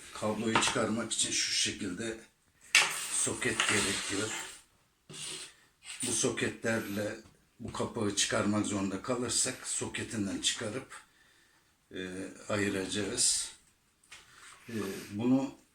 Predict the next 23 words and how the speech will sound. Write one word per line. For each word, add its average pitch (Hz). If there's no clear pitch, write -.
çıkarılışını 123
çekmedim 127
ama 107
basit. -
Hemen 120
şurada 120
iki -
tane 101
vidası -
var. 95
Biri 95
burada, 95
biri 98
burada. 92
Hemen 110
tutma 110
yerindeki 101
bu 110
iki -
tane 98
vidayı 104
önce 104
söküyoruz. -